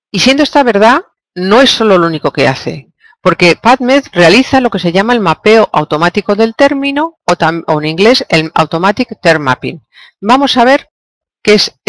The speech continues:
este mapeo y en qué consiste el mapeo de un término.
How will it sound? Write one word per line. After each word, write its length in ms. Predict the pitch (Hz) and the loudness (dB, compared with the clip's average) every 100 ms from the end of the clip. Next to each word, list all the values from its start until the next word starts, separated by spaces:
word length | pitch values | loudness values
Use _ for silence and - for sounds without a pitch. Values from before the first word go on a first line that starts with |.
| - _ - | -6 _ -16
este 260 | - 254 220 | -6 -2 0
mapeo 640 | 175 160 - 214 254 - - | 0 -2 2 2 2 0 -6
y 120 | 165 | -6
en 40 | |
qué 120 | 185 | -4
consiste 420 | 185 175 202 - 196 | -6 -8 -8 -8 -6
el 80 | |
mapeo 480 | 156 - 180 214 233 _ _ _ | -6 -2 0 0 -4 _ _ _
de 180 | 160 165 | -6 -4
un 140 | 156 135 | -4 -4
término. 560 | 123 123 117 117 117 | -6 -6 -12 -14 _